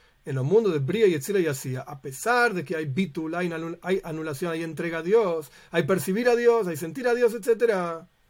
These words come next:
sí, ok, pero yo percibo a Dios, entonces yo estoy adelante,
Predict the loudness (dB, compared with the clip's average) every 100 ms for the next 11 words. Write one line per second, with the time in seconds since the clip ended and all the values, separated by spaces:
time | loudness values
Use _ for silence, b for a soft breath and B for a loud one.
0 | _ _ _ _ -6 -4 0 -2 -4 _
1 | _ _ _ _ -8 -2 4 4 2 -6
2 | _ -12 -10 -6 -6 -4 -6 -10 -20 _
3 | _ _ _ -10 -6 -6 -4 -2 0 0
4 | -2 -6